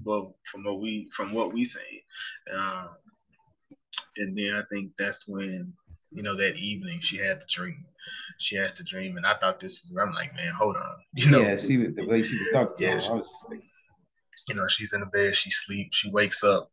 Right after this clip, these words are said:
Speaker 1: because she sees ants, all the little ants, and I'm already thinking of when Charlie head was
Speaker 2: Yep.
Speaker 1: knocked off, and you see the ants on him. So I'm like, "Ah, she, she's, it's a,"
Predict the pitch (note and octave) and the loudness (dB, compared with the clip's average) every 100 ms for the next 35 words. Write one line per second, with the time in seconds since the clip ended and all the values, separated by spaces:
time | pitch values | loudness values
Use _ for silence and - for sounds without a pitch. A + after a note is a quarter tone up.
0 | - - F2+ - - G#2 G2 - G2+ F2 | -12 -4 -2 0 0 0 -2 2 4 4
1 | - - - F2 F#2+ F#2+ F#2+ F#2 - G#2 | 2 -2 0 2 4 2 -2 -8 -2 0
2 | E2+ - F#2+ F#2+ F#2 F#2 F#2 F#2 - G#2 | 0 0 0 2 2 4 2 -2 -4 -6
3 | G2 F#2+ F#2 - _ _ _ _ _ _ | -4 -6 -8 -14 _ _ _ _ _ _
4 | _ - A#2+ G2 F2+ G#2+ G2+ F#2+ F2 A2 | _ -6 -4 -2 4 8 8 6 4 6
5 | G#2+ F#2+ F#2+ - A2 A2+ F#2 G#2+ G#2+ G2 | 6 4 -4 2 4 6 6 6 6 6
6 | - - - - - G2 G#2 G#2 F#2+ F#2 | 2 -8 -12 -10 -8 -2 0 0 0 2
7 | A2 A2 G2+ F#2+ F#2+ G2 G2 F2 - E2 | 4 4 2 -2 -4 -4 -2 0 2 6
8 | E2+ - G2 F#2 E2+ - - A2 G2+ - | 6 4 -2 -6 -8 -4 0 0 0 0
9 | G#2 G#2 F2 | 0 -4 -4